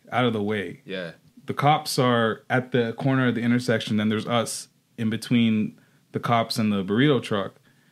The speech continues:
Speaker 1: and there's probably maybe, like, six to eight feet in between us and the cops.
Speaker 2: Yeah.
Speaker 1: All these cops have their guns drawn.
Speaker 2: Yo, what?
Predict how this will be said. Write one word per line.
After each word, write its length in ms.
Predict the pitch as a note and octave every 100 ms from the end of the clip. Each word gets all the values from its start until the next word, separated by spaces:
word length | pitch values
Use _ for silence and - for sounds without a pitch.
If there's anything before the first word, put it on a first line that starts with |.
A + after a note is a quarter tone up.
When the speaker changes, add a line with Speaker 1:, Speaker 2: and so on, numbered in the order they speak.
| _
Speaker 1:
and 100 | G#2+
there's 100 | G#2+
probably 280 | - A2+ A2+
maybe, 240 | A2 A2 G#2
like, 220 | G2 -
six 220 | C#3 B2+
to 120 | -
eight 200 | A#2+ A2
feet 320 | - B2+ A2+ A#2
in 100 | G2
between 260 | - A2
us 200 | G2+ G2
and 80 | F#2+
the 60 | G2
cops. 440 | F#2+ - - - _ _ _ _ _ _ _
Speaker 2:
Yeah. 560 | A2+ - _ _ - D3
Speaker 1:
All 240 | C3 F3 F#3+
these 180 | F3+ D3
cops 280 | D#3 D3
have 180 | D3 C3+
their 100 | A#2
guns 380 | G2+ A2 A2 F#2+
drawn. 260 | G2 F2 - _ _ _
Speaker 2:
Yo, 180 | G2 G2+
what? 560 | F2 F2+ A#2 F3+ -